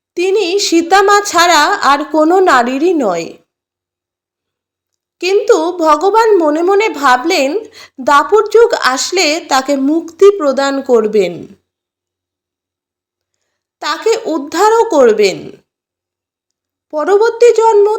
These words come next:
তার কুচ্চা রূপে হল। ভগবান তাকে তার আসল রূপ ফিরিয়ে দিলেন, শুদ্ধভাবে আরাধনার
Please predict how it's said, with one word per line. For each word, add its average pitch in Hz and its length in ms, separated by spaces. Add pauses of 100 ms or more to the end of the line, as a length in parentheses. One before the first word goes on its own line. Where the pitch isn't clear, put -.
তার 254 220 (440)
কুচ্চা 359 500
রূপে 427 360
হল। 240 240 (1400)
ভগবান 339 680 (160)
তাকে 302 300
তার 392 220 (160)
আসল 320 360 (140)
রূপ 330 340
ফিরিয়ে 269 440
দিলেন, 214 420 (1400)
শুদ্ধভাবে 427 720 (140)
আরাধনার 349 600